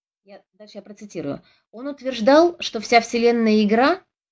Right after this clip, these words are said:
и он принимал эту игру, пока она е-, она не стала непонятной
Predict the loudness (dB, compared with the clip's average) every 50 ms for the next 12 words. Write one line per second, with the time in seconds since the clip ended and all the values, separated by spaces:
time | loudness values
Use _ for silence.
0 | _ _ -18 -16 -16 -16 -12 -8 -6 -2 -2 0 2 2 2 2 2 0 0 -2
1 | -2 0 0 2 2 2 2 0 -6 -4 -2 -2 -2 0 0 0 0 0 0 -2
2 | -6 -8 -6 -4 0 0 2 2 2 0 0 -4 -4 -2 0 2 2 2 0 -2
3 | -2 -2 -2 0 0 0 -2 -4 -6 -14 -20 -20 -20 _